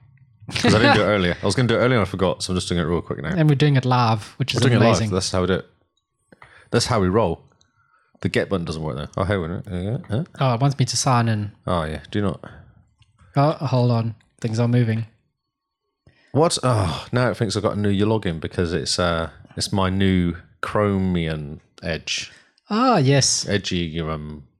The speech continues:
Speaker 2: Edgium.
Speaker 1: Edgium?
Speaker 2: No.
Speaker 1: Credge. I actually like Credge. I think that's the
Speaker 2: Credge.
Speaker 1: best one.
Speaker 2: <laughs> No, man.
Speaker 1: <laughs> No, not Credge?
Speaker 2: Not Credge.
Speaker 1: I think Credge is good.
Speaker 2: That's ridiculous.
Speaker 1: <laughs> Have you never heard Credge before?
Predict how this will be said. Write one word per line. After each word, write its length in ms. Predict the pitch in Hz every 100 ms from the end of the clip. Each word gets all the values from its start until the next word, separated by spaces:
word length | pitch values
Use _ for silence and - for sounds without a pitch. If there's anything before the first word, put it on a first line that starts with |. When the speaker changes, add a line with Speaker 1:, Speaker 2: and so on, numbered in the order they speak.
| - -
Speaker 2:
Edgium. 440 | 170 147 151 131
Speaker 1:
Edgium? 680 | 117 98 95 95 113 151 170 - _ _
Speaker 2:
No. 160 | 160 156
Speaker 1:
Credge. 480 | 151 82 - - -
I 120 | - 113
actually 220 | - 95
like 160 | 90 -
Credge. 420 | 95 85 - -
I 120 | -
think 120 | 101 233
that's 120 | 170
the 80 | 104
Speaker 2:
Credge. 240 | - -
Speaker 1:
best 440 | 240 - 277 - -
one. 160 | 262 -
Speaker 2:
<laughs> 60 | _ _ - - - - - - - - - - 131
No, 300 | 113 127 117
man. 340 | 107 107 107 -
Speaker 1:
<laughs> 260 | - - - - - - - - - - -
No, 180 | 117 165
not 160 | 165 139
Credge? 340 | 160 190 - - _
Speaker 2:
Not 260 | 185 190 -
Credge. 560 | 190 160 139 - -
Speaker 1:
I 240 | - - - -
think 160 | 233 240
Credge 220 | 180 151
is 80 | 120
good. 280 | - 113 78 - -
Speaker 2:
That's 580 | 208 - - - -
ridiculous. 840 | 151 139 135 135 131 117 107 95 -
Speaker 1:
<laughs> 280 | - 127 -
Have 680 | - 156 123 - 165 175 151
you 60 | 156
never 140 | 147
heard 220 | 131 151
Credge 360 | - 123 - 101
before? 420 | 101 110 98 -